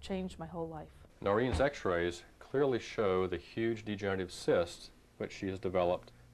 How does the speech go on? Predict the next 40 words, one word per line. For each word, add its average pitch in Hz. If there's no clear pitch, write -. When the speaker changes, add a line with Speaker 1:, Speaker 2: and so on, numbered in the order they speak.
Speaker 2:
over 87
the 82
acetabulum, 78
where 90
the 85
fluid 110
has 95
entered 107
the 113
bone 95
through 98
the 95
defect 101
in 104
cartilage 92
and 95
destroyed 95
her 82
bone 78
over 90
the 82
acetabulum. 80
In 104
her 95
earlier 120
workup, 120
when 107
we 95
were 90
trying 98
to 87
solve 110
her 107
pain 156
problem, 82
her 95
M 113
R 110
I 127
scan 82